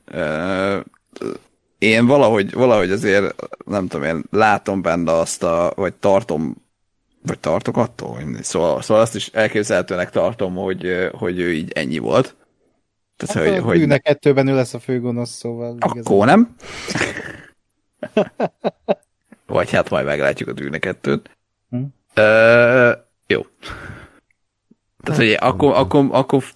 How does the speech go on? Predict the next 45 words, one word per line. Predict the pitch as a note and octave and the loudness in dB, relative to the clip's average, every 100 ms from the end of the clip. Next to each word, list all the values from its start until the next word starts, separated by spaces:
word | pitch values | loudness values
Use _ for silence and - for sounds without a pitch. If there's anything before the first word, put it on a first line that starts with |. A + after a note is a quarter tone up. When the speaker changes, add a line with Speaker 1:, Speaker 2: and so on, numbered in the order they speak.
| - | -6
Speaker 1:
át, | - C3+ C3+ - | 0 2 0 0
átfogalmazom | C3+ - C3+ A#2+ A#2 A#2 | 0 4 4 4 4 2
inkább | G2+ G#2+ G#2 | -2 0 2
arra, | F#2 G2 G#2+ | 4 4 4
hogy | G2+ | 2
lássuk | A2+ G#2 - | 2 2 -2
meg, | F2+ F#2 | -4 -6
hogy | - | -6
ki | - G2+ | -10 -10
tud-e | D#2+ C#2+ | -6 -4
jönni | D2 D2 C#2 | -2 -4 -6
ebből. | A#1 A1+ G1+ | -6 -6 -6
Mert | G#1 D2 | -6 -2
Elvisnek | - C3 B2+ - F2+ | 0 2 0 -4 -12
kurva | - F2 E2 | -8 -4 0
jó | G2 A#2+ | 2 4
volt, | C#3 D3+ D3+ - - _ F#2+ | 4 6 4 0 -20 _ -16
Speaker 3:
Mhm. | F#2 F#2+ _ _ _ | -14 -16 _ _ _
Speaker 1:
hogy | - G2+ | -6 -4
azért | D#2+ F2 D2+ D2+ - | -4 -4 -2 -4 -4
volt | - C#2 C#2 | -4 -4 -2
már | C2 B1+ | -2 -2
ilyen, | A#1 A1 | 0 0
hogy | C#2 | -2
valakinek | C#2+ C2+ C#2 - - | -2 -2 -2 -6 -4
volt | E2 C#2+ | -4 -2
egy | - F#2 | 0 0
nagyon | F#2 F#2+ G2+ | 0 2 4
jó | A2 | 4
szerepe, | G2+ G#2+ G2 F2+ D#2 | 2 2 0 0 -2
és | B1+ | -2
aztán | C#2 - B1+ - - _ | -6 -4 -4 -6 -12 _
soha | - G#1 | -10 -8
többet | - G#1 - | -10 -12 -10
semmi. | - E2+ F#2 - | -8 -6 -6 -6
Egy, | - D2+ - - - | -6 -6 -8 -14 -8
segít, | - - - | -6 -6 -8
nem | A#1 | -16
tudok | A#1 A1+ | -14 -14
konkrétumot | - - - - - | -14 -16 -16 -16 -16
mondani, | - G#1+ G1+ | -14 -14 -12
de | G1+ | -14
biztos | - - - - | -14 -14 -10 -10
van | - | -10
ilyen. | B1+ | -16